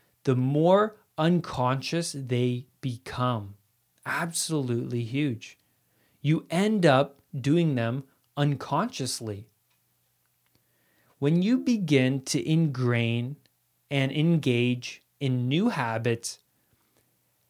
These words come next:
habits that go against your old self specifically, you then start to stimulate new neuronal pathways. It takes twenty-one days to run a habit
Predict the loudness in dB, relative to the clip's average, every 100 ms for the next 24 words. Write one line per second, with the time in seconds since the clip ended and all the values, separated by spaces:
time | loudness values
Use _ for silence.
0 | _ _ _ _ _ _ 2 4 6 2
1 | 2 0 2 4 4 4 2 2 -2 -4
2 | -2 2 2 2 0 0 0 -4 -10 -8
3 | -6 0 0 2 0 0 -4 -4 -8 _
4 | _ _ _ _ _ _ 0 2 4 2
5 | 2 -2 0 4 4 2 2 4 4 2
6 | -6 -6 0 2 4 4 6 6 6 4
7 | -2 _ -6 -2 2 4 4 2 -2 -2
8 | 0 2 2 2 0 -4 -8 -4 0 0
9 | -2 -2 -4 -4 -10 -18 -20 _ _ _
10 | _ _ _ _ _ _ _ -6 -6 -2
11 | 2 2 0 -10 -4 0 2 2 2 4
12 | 4 4 4 4 4 2 -2 -6 -14 _
13 | _ _ _ _ -6 -4 2 4 4 2
14 | 0 -6 -6 2 2 4 0 -4